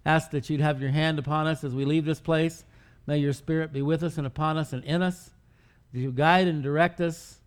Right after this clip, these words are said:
make straight our paths. Bless the food for those who stay to eat, the burritos, the donuts. Bless the fellowship. We thank you for our family, for our little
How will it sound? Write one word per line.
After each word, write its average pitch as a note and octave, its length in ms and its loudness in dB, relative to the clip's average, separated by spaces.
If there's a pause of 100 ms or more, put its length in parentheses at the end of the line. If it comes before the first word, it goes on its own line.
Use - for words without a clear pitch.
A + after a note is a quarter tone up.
(640)
make E3 240 -2
straight F3 400 0
our C3+ 160 -4
paths. E3 720 2 (880)
Bless E3+ 340 4
the D#3 100 -2
food E3+ 400 0
for D#3 100 -6
those D3+ 260 0
who D#3 120 -4
stay D3+ 240 -2
to C#3+ 80 2
eat, E3+ 400 0
the C#3 80 -6
burritos, D3+ 540 -2
the B2 80 -6
donuts. D#3 560 -2 (380)
Bless D#3+ 240 2
the D3+ 80 -2
fellowship. E3+ 640 2 (760)
We D3 120 0
thank E3+ 360 0
you B2 300 -2 (320)
for C#3+ 180 -4
our C#3+ 220 2
family, B2 600 -2 (580)
for C3+ 180 -4
our D3+ 200 2
little D#3 420 0